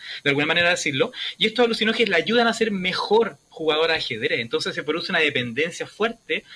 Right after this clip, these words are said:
pero al mismo tiempo ese talento lo hace convertirse en una, en una, un genio en el, en el mundo machista, en el mundo masculino de los jugadores de ajedrez. Entonces abre camino sola. Entonces hay una lectura muy bonita respecto a lo que es ser huérfano, ser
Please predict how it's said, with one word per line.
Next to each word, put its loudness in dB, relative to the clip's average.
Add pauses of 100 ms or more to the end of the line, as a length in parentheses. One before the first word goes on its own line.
(160)
pero -8
al -6
mismo -4
tiempo -8
ese -6
talento -2
lo 0
hace -2
convertirse -2
en -2
una, 2 (360)
en -4
una, 2 (720)
un -6
genio 2
en 2
el, 4
en 0
el 0
mundo 2
machista, -2
en 0
el -8
mundo 0
masculino 0
de 6
los 0
jugadores 2
de 0
ajedrez. 0
Entonces -6
abre 0
camino -4
sola. -2
Entonces -8
hay -2
una 0
lectura -4
muy -4
bonita -4
respecto -4
a 4
lo 2
que 0
es -6
ser -2
huérfano, -2
ser 2